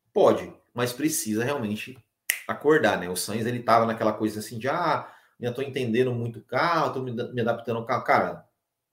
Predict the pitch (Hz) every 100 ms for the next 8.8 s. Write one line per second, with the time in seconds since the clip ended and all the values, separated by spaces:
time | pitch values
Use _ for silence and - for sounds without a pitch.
0 | _ - 98 110 95 98 113 107 104 110
1 | 104 127 - - 107 - - 92 180 -
2 | - 92 82 _ _ _ _ - 98 101
3 | 147 180 - - _ _ _ _ _ 107
4 | 104 101 139 160 156 110 92 87 - _
5 | _ _ _ 98 101 110 - 143 - -
6 | _ _ _ - - 127 127 - - -
7 | 139 151 120 143 165 104 - - - -
8 | - - - - - 110 -